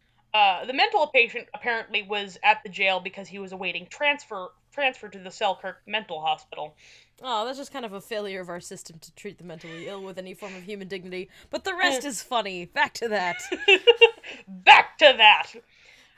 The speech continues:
Speaker 1: Uh,
Speaker 2: <laughs>
Speaker 1: they flew off to Gary, Indiana, where they were discovered the very next day, incidentally, my mother's birthday,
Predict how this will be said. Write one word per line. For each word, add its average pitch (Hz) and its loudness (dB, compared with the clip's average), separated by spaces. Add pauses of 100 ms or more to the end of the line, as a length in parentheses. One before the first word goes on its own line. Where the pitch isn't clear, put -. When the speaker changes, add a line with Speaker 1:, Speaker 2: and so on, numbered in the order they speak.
(140)
Speaker 1:
Uh, 185 4
Speaker 2:
<laughs> 302 -8
Speaker 1:
they 285 2
flew 330 0
off 240 4
to 269 -8
Gary, 262 2
Indiana, 208 -2 (200)
where 247 0
they 247 0
were 240 -4
discovered 262 0
the 220 -6
very 269 -4
next 196 -6
day, 175 0 (280)
incidentally, 180 -6
my 180 -6
mother's 165 -6
birthday, 170 -2